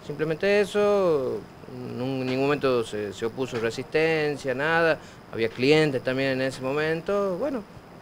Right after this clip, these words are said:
se hicieron de, de la plata, unos celulares que había, de, de mi papá, de mi hermana, y bueno, en un minuto y medio pasó todo, incluso en el momento que ellos estaban yendo entró gente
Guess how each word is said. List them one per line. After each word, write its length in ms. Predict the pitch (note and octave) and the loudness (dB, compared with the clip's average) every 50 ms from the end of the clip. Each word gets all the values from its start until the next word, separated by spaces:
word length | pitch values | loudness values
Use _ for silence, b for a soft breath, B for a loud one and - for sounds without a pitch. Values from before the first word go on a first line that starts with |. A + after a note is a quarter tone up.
| - - - - - | -18 -18 -18 -14 -8
se 140 | - - A#2 | -6 -4 -4
hicieron 340 | A#2 B2+ C#3+ C#3 C#3+ C3+ | 0 2 2 4 4 4
de, 300 | B2+ B2 B2 A#2+ B2 B2 | 2 2 0 0 0 0
de 80 | B2 B2 | 0 0
la 80 | A#2+ A#2 | -2 0
plata, 760 | - D#3 E3+ F#3 F#3+ F#3 - G3+ G3 F#3+ F#3+ F#3+ F#3 F3 | 4 6 6 6 6 6 4 4 6 8 8 8 8 8
unos 320 | D#3 C#3+ C3 B2+ B2 A#2+ A#2 | 6 4 4 0 -2 -4 -4
celulares 400 | - B2 C3 C#3 D3 D3+ C#3+ C3 | -4 -2 2 4 6 6 6 4
que 100 | - C3+ | 2 0
había, 420 | C#3 D#3 E3+ F3 F3+ F3+ F3 E3 D3 | 0 2 2 2 4 4 6 4 4
de, 380 | B2+ A#2 A2 G#2+ G2 F2+ F2+ | 4 2 0 -2 -2 -4 -4
de 60 | F#2 | -6
mi 60 | G2+ G#2+ | -6 -8
papá, 400 | - - - - C3 C#3 C#3+ C#3+ | -6 -6 -4 0 2 2 4 4
de 60 | C3+ | 2
mi 80 | C3 | 2
hermana, 580 | B2+ B2+ C#3 D3 D#3 D#3+ D#3+ E3 E3 E3 E3+ F3+ - B B B B B B B B - - | 0 -2 -2 -2 0 0 0 0 -2 -2 -4 -6 -8 B B B B B B B B -16 -12
y 120 | F#3 F3+ G#3 | -10 -8 -6
bueno, 180 | D4 E4+ C#4+ A3+ F3+ D#3+ | -6 -6 -6 -6 -6 -4
en 140 | D3+ C#3+ | -2 0
un 100 | C#3+ D3 | 0 2
minuto 300 | D3+ E3 F3+ G3+ G#3 F3 | 4 6 8 8 8 6
y 40 | F#3 | 6
medio 340 | F#3 G3 A3 A3 G#3+ G3 E3+ | 6 8 8 10 8 8 6
pasó 260 | - F3 E3 E3+ E3+ | 6 4 4 4 4
todo, 500 | - - G3+ A3 A3+ A3+ A3 G#3+ G#3 F#3 | 4 6 8 10 10 10 10 10 10 8
incluso 380 | E3+ D#3 C#3+ C#3+ D#3+ D#3+ D3+ D3+ | 6 4 2 0 -2 -2 0 0
en 40 | C#3 | 0
el 60 | C3+ | 0
momento 280 | D3 D#3 D#3+ D3+ D3+ | 0 0 0 0 2
que 80 | C3+ D3 | 2 4
ellos 100 | D3 C#3+ | 2 2
estaban 300 | C#3 - C#3 C#3 C3+ C3 | 2 2 2 2 2 4
yendo 340 | C#3 D#3 E3+ E3 D#3 C#3+ C#3 | 4 2 2 2 2 0 0
entró 300 | C#3 C#3 B2+ C#3 C3+ C3 | 0 -2 -2 -2 -2 -2
gente 580 | - - D#3 E3 F3 F3+ E3+ - F#3+ G#3+ B3 | 0 2 2 2 2 2 0 -2 -2 -4 -4